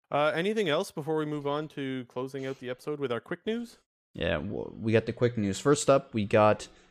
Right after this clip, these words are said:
Speaker 2: uh, FlyQuest. Uh, so if people remember, last year they were Tree Quest, Sea Quest.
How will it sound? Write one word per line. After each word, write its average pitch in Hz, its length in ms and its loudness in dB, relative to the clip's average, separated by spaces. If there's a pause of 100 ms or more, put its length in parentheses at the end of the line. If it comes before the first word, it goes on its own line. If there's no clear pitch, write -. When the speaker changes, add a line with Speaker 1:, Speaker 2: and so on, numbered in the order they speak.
(160)
Speaker 2:
uh, 101 340 2
FlyQuest. 123 800 6 (440)
Uh, 101 240 0
so 101 160 -2
if - 260 -6
people 117 220 -6
remember, 101 560 4 (380)
last 104 340 6
year 98 180 6
they 92 180 6
were 87 460 4 (200)
Tree 117 260 2
Quest, 107 680 4
Sea 117 260 2
Quest. 107 680 0